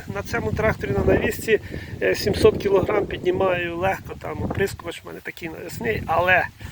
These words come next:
він коротший, коротший, сімсот кілограм, да, піднімає, нормально їде, все.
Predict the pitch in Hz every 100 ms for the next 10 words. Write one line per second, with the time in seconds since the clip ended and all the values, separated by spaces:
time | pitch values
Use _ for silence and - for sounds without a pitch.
0 | - - - 78 - 58 67 78 - -
1 | - - - 156 151 220 254 233 185 -
2 | - - 190 247 233 - - - - -
3 | 165 175 233 - 147 139 160 - 240 -
4 | - - 220 240 190 202 262 202 147 127
5 | - - - - - 147 175 262 240 165
6 | 147 196 202 170 156 165 240 202 170 -
7 | 226